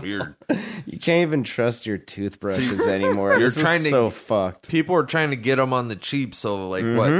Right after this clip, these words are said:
Speaker 1: what, they can distribute them to
Speaker 2: Mm-hmm.
Speaker 1: prisons or
Speaker 2: Well,
Speaker 1: something?
Speaker 2: no, like, Amazon, a lot of those Amazon resellers.
Speaker 1: Oh, yeah, yeah.
Speaker 2: Like, if you don't, and even if you do read the reviews, like, if you don't go deep enough into the reviews,
Speaker 1: Yeah.
Speaker 2: you could just get sent some fake shit.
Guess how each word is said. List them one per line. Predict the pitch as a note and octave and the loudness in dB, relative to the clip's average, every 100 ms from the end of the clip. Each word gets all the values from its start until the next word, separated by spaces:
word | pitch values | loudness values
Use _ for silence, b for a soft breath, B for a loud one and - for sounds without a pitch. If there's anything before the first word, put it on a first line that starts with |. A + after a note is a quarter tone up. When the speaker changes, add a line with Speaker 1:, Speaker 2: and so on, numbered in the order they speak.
| A3 | 0
Speaker 1:
what, | - | -2
they | A#2 | -2
can | A#2 A2 | -2 -4
distribute | G2 - A2 G#2+ G#2 E2 - | -4 -4 -4 -4 -6 -10 -10
them | G#2+ G#2 | -8 -6
to | G2 | -4
Speaker 2:
Mm-hmm. | A2 A2+ | 0 2
Speaker 1:
prisons | B2 D3 G3 G3 | 2 2 2 0
or | |
Speaker 2:
Well, | F#3+ | -4
Speaker 1:
something? | - F3+ F3+ | 2 6 6
Speaker 2:
no, | G#3 A#3 | 6 6
like, | D3 C3+ B2+ - - _ | 6 4 4 -2 -16 _
Amazon, | B2 B2 D#3 D#3 F3+ F#3+ | 0 4 2 2 2 2
a | E3 | 2
lot | A#2 A2+ C3 | 4 4 4
of | |
those | A#2 B2 G#2+ | 2 2 0
Amazon | G2+ G#2 A#2+ B2 C3 B2 G2 | -2 -2 -2 -2 0 0 0
resellers. | F#2+ A2 - B2+ C#3+ D3 D#3+ - A2 | -2 -2 -2 -2 0 -2 -4 -6 0
Speaker 1:
Oh, | G#2 | 2
yeah, | F2+ F2+ | 2 0
yeah. | E2 D#2+ C#2 | -4 -6 -4
Speaker 2:
Like, | A#2 A#2+ A2 - | 0 2 0 -4
if | - A2+ A2+ | -4 -4 -2
you | B2 | 0
don't, | C3+ C#3 C3 - | 2 4 2 0
and | C3+ C3 | 0 4
even | C#3+ D3+ D#3+ | 4 4 2
if | - - | 0 -6
you | G#2 A#2+ | -2 0
do | A2+ B2+ | 2 0
read | A#2 G#2 F2+ | 2 0 0
the | F#2+ | -2
reviews, | F2 F#2+ D#2 F2 E2+ | -2 -4 -4 -6 -4
like, | G2+ G2+ G#2 | -2 -2 -4
if | F#2+ | -2
you | A2+ | 0
don't | A#2 G2 | 0 0
go | A2 F#2+ | -2 -2
deep | E2 G#2+ G#2+ | -4 -4 -2
enough | A#2+ G#2+ G#2 | -2 0 -2
into | - G#2+ A#2 | -4 -2 -2
the | C3 | 0
reviews, | D3 C#3+ C3+ D#3 E3 D#3 - | -2 -2 2 2 2 -2 -4
Speaker 1:
Yeah. | G2 F2 E2+ E2 | -2 0 0 2
Speaker 2:
you | A#2+ | 2
could | C3+ E3+ | 4 0
just | C#3 C3+ - | 2 0 0
get | C3+ D#2+ | -2 -2
sent | - B2 G#2+ | 0 0 0
some | - G#2 | -2 -4
fake | F#2 B2 C3+ - | -2 0 0 -2
shit. | - D#2 G#1 | -6 -6 -8